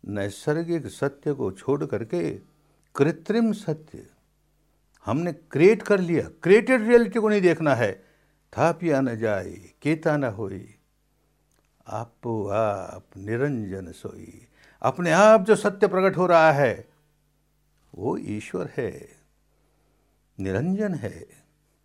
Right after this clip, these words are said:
अंजन माहे निरंजन देखो,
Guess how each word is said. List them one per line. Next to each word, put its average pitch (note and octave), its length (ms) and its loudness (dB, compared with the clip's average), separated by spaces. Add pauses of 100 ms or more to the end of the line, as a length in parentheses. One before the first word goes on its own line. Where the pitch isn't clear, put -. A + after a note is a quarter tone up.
(320)
अंजन F#3+ 460 2
माहे F3 500 2
निरंजन D3+ 680 0
देखो, A#2+ 480 -6